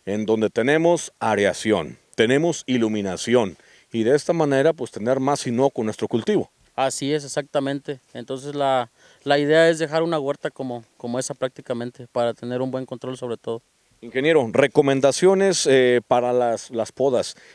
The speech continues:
Speaker 1: Eh, ¿deben de llevar un cierto tiempo? ¿Son en cierta temporada? ¿En qué época del año es lo recomendable? ¿Las variedades son, es, se pueden podar de la misma no-, manera, tanto lo que conocemos en esta región sur, tanto el Hass como el Méndez?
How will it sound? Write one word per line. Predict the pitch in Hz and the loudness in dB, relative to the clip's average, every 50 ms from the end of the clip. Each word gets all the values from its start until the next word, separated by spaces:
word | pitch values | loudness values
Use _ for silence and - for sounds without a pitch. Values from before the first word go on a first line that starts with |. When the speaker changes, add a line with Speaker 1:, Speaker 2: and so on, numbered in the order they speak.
| _ - | _ -8
Speaker 1:
Eh, | 98 90 95 90 82 82 _ | -6 -6 -6 -6 -10 -12 _
¿deben | 104 123 135 175 175 160 | 0 0 2 2 2 0
de | 143 123 | 0 2
llevar | 117 110 123 131 147 147 156 - | 2 2 4 4 2 2 0 -6
un | 123 135 143 135 | -6 -6 -6 -6
cierto | - - 143 143 147 - - 131 - | -6 0 2 2 2 2 -2 -8 -8
tiempo? | - - 127 139 147 143 - - 147 143 135 | -2 2 2 2 2 2 -2 0 0 0 0
¿Son | - - 135 135 135 | -2 -4 -4 -2 -2
en | 123 117 107 | -4 -4 -4
cierta | - - 123 123 127 - 139 117 | -6 -2 0 0 0 0 -2 -6
temporada? | - 120 98 - - 98 104 120 135 135 139 139 143 - | -4 -6 -6 -4 -4 -2 2 2 2 4 2 2 0 -2
¿En | 110 113 113 104 | -4 -8 -8 -6
qué | - 131 131 | -2 -2 -2
época | 131 _ - 135 113 - - 98 | -2 _ -4 -6 -6 -4 -6 -4
del | 95 92 104 123 | -4 -4 -4 -2
año | 147 160 147 127 123 | -2 -2 -2 -2 -4
es | 113 123 | -4 -4
lo | 123 110 | -6 -6
recomendable? | 107 101 - 101 90 92 92 92 98 117 123 120 123 123 123 117 _ - - - - _ _ _ - | -6 -6 -8 -8 -8 -6 -6 -2 2 2 2 2 2 -2 -2 -4 _ -16 -20 -20 -20 _ _ _ -6
¿Las | 104 107 110 107 92 | -4 -2 -2 0 0
variedades | 113 110 117 123 139 143 127 - | 0 2 4 4 4 2 0 -2
son, | - 135 139 131 131 131 127 - - 101 | -4 -4 -2 -2 -4 -4 -6 -8 -6 -6
es, | 110 110 - _ - | -6 -6 -6 _ -16
se | - - 113 - | -8 -8 -8 -2
pueden | - 123 135 143 131 | 0 0 0 0 0
podar | - 113 107 123 135 143 135 - _ _ _ _ _ _ - | -2 -2 2 2 2 2 0 -4 _ _ _ _ _ _ -12
de | 95 101 110 101 | -4 -2 0 0
la | 92 92 | 0 -2
misma | 107 123 123 143 143 127 | -2 -4 -4 -4 -4 -4
no-, | 117 107 104 104 | -4 -6 -6 -6
manera, | 90 104 101 101 113 127 127 127 | -6 -6 -4 0 0 2 2 2
tanto | - - 120 117 117 - 135 120 | 0 0 -4 -4 -2 -2 -2 -2
lo | 107 92 | -2 -2
que | - 98 | -6 -8
conocemos | - - 95 92 92 - 110 117 117 - - | -10 -8 -10 -10 -6 -6 -6 -6 -6 -8 -8
en | 90 104 | -10 -10
esta | 104 - 120 | -8 -6 -6
región | 104 98 - - 107 104 95 | -6 -6 -6 -4 -6 -6 -2
sur, | - 120 127 127 _ _ _ _ _ - | -2 -2 -2 -2 _ _ _ _ _ -6
tanto | - 110 110 - 123 | -6 -6 -4 -2 -6
el | 110 - - | -6 -4 -2
Hass | 113 113 120 117 - - | 0 0 0 -2 -4 -12
como | - 92 87 90 | -12 -12 -10 -10
el | 90 | -8
Méndez? | 98 110 123 131 135 131 151 151 - - | -6 -6 -4 -6 -4 -4 -6 -6 -6 -8